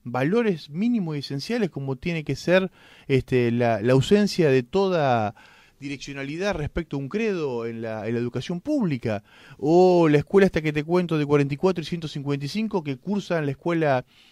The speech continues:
el, este, cuarto, quinto y sexto, porque la municipalidad prestó aulas de un centro de integración comunitaria que está a cuatro cuadras, y donde los chicos, este, van a esas cuatro cuadras desde la escuela con un preceptor y alguien de la cooperadora, y se quedan bajo,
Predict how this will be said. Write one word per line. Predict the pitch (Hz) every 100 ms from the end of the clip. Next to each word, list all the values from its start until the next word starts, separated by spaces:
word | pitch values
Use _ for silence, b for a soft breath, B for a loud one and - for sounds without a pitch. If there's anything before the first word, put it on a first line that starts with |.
| b b
el, | 123
este, | 90 135 131 123 113 B B B
cuarto, | 170 185 151
quinto | 156 170
y | 156
sexto, | 277 277 160
porque | 143 139
la | 131
municipalidad | 135 127 123 127 139 180
prestó | - 135 _ 165 165 - B B
aulas | 214 262 240 151
de | 143
un | 143
centro | 214 220 202
de | 151
integración | 139 139 - 196
comunitaria | - 143 139 208 147
que |
está | 135 170
a |
cuatro | 151 196 214 160
cuadras, | 147 208 156 160 202 - B B B
y | 165
donde | 165 165 165
los | 160
chicos, | - 240 240 233 - B B B
este, | 143 151 - 143 135
van | 143 151 202 208
a | 170
esas | 156 147
cuatro | 214 208 175
cuadras | 165 196 208 170
desde | 147 139
la | 143
escuela | - 226 247 214
con | 147 160
un | 190
preceptor | 165 - 151 233 233
y | 185
alguien | 190 170
de | 151
la | 127
cooperadora, | 120 120 143 247 190 117
y | 113
se | 127
quedan | - 208 202 156
bajo, | 165 - 196